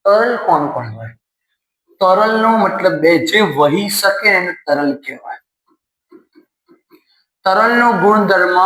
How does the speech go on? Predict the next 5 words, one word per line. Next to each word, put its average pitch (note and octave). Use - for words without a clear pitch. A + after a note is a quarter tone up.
પ્રવાહીને F#3+
છે A3+
અને D#3+
વાયુને B2+
છે. -